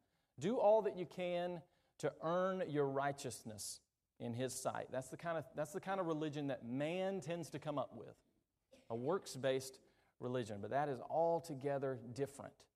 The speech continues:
than the religion that God came up with, so to speak. That's altogether different than the gospel, because the gospel is not about you showcasing your worthiness to God. "Look at me, God.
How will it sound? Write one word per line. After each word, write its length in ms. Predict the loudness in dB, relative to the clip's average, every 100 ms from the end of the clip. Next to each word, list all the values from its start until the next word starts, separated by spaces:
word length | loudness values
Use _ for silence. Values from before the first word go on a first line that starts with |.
| _ _ _ _ -8
than 120 | -6
the 80 | -4
religion 460 | -4 -4 -4 -4
that 200 | -4 -6 -10 _ 0
God 380 | 2 4 2 -2
came 260 | -6 -6
up 160 | -6 -8
with, 200 | -12 -12 -12
so 160 | -12
to 120 | -12
speak. 400 | -14 -18 -20 -20 _ _ _ _ _ _ _ _ _ _ _ _ _ _ _
That's 140 | -4
altogether 520 | 2 2 2 2 0 0
different 380 | -4 -6 -10
than 140 | -10 -10
the 60 |
gospel, 580 | -8 -10 -10 -12 -12 -14 -18 _ _ _ _ _ _ _ _ _ _ _ _ _ _
because 260 | -8 -6 -6
the 60 |
gospel 500 | -4 -2 -2 -4 -4
is 100 | -2
not 260 | -2 -2 -2
about 320 | -2 -4 -4
you 640 | -10 -8 -4 -4 -4 -8 -12 _ _ _ _ _ -12
showcasing 960 | -2 2 2 0 -2 -2 -2 -2 -2
your 280 | 0 2 2
worthiness 720 | 4 4 4 0 -2 -4 -6
to 140 | -6
God. 420 | -2 0 -2 -6 -10 _ _ _ _ _ _ _ _ _ _ _ 0
"Look 220 | 2 4
at 100 | 2
me, 220 | 2 2
God. 460 | 4 6 6 4